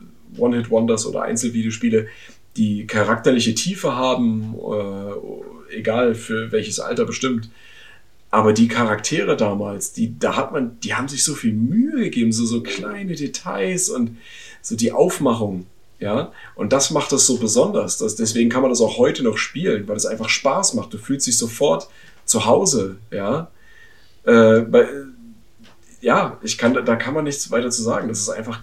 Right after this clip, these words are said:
geil. Das ist einfach genial, ja? Man hat immer das Gefühl, man entdeckt was Neues. Äh, man, man hat nie irgendwie das wirklich, wirklich das Gefühl, dass es zu anstrengend ist und, äh,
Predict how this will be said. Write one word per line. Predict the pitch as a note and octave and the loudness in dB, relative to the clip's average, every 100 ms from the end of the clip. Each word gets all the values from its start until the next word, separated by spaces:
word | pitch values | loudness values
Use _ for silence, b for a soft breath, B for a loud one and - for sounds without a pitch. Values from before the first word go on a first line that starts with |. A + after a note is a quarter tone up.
| - | -2
geil. | G#2+ G#2 A2+ G2+ - | -2 0 0 -2 -4
Das | - - | -6 -4
ist | - | -4
einfach | - D#3 C#3+ - | -4 -6 -6 -6
genial, | A#2+ G#2+ G#2 A#2 - G2 F#2+ G#2+ | -4 -2 -2 -2 -2 -6 -6 -4
ja? | B2+ | -4
Man | D3 A#2+ | -2 0
hat | B2 - b b b b b - | -2 -4 b b b b b -2
immer | E3 | 2
das | E3+ D3+ | 2 2
Gefühl, | C#3+ - C#3 D3 C3+ | -2 -2 0 2 2
man | B2+ | 2
entdeckt | A2 A#2 B2 - | 2 0 0 0
was | A#2 A#2 | 0 4
Neues. | A2+ A2+ A#2 A2+ - | 4 4 4 2 -2
Äh, | - G#2+ G#2 G#2 A2 b b b b - A2+ - A2 A2 - | 0 2 2 0 -2 b b b b -16 -14 -14 -12 -12 -8
man, | A2 G#2+ G#2+ F#2 G#2 | -4 -2 -2 -4 -6
man | A2+ | -2
hat | A2+ A2+ | -2 0
nie | A#2+ | -2
irgendwie | A#2+ A#2 A#2 | 0 0 2
das | A2+ - | 2 0
wirklich, | A2 A2+ A2 - | -2 -6 -6 -2
wirklich | A#2+ C3+ - | 0 0 -2
das | A#2 - | -4 -4
Gefühl, | A2+ B2 A#2+ A2+ | -2 2 4 4
dass | G#2+ A#2 | 2 0
es | - - | -2 -2
zu | - - | -4 -2
anstrengend | A2+ A2+ - - G#2 G2+ G2+ | 2 2 2 0 0 -2 -6
ist | - G#2+ G#2+ - - | -6 -4 0 0 -2
und, | G2+ G2 F#2+ F#2+ - | -2 -2 -4 -6 -8
äh, | F#2 G2 G2 | -8 -6 -6